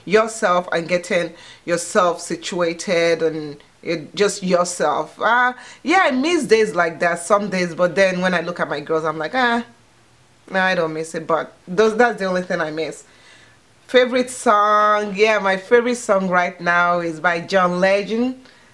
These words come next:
Uh, All of You. Yeah.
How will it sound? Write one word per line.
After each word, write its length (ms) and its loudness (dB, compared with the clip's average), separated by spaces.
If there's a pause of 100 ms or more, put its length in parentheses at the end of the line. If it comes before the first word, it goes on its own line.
(160)
Uh, 340 4
All 220 4
of 160 -2
You. 480 -4 (1160)
Yeah. 340 -4